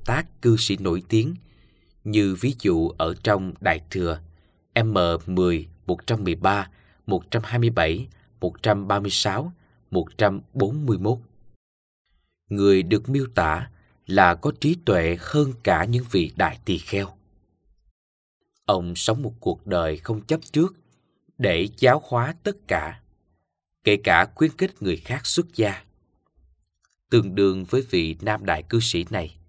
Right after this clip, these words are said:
là vị nữ đại cư sĩ điển hình phu nhân Thắng Mang, như trong đoạn Đại Thừa M ba mươi ba. Lúc bấy giờ,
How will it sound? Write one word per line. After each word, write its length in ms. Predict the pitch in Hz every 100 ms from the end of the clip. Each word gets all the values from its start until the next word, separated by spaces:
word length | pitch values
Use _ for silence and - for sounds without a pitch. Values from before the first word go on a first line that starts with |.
| _ _ _ _ -
là 340 | 101 92 87
vị 360 | 85 98 90 80
nữ 220 | 87 101 117
đại 240 | 85 78 -
cư 140 | 131
sĩ 320 | 120 - 85
điển 240 | - 95 120 120
hình 260 | 98 80 - - _
phu 220 | - 131
nhân 320 | 110 107 104 95 -
Thắng 280 | - 135
Mang, 200 | 120 92 87 _ _ _ _ _ -
như 260 | 101 101 -
trong 200 | 107 92
đoạn 320 | 85 78 80 -
Đại 220 | - 82 80
Thừa 300 | - 82 78 - _ _ _ _ 110
M 120 | 95 90 78 73 -
ba 140 | 92
mươi 140 | 90
ba. 300 | 85 90 82 - _ _ _ _ _ _ _ _ _ _ _ _ _ _ _ _ _ _ _ -
Lúc 320 | 98 - -
bấy 120 | 107
giờ, 360 | 120 95 85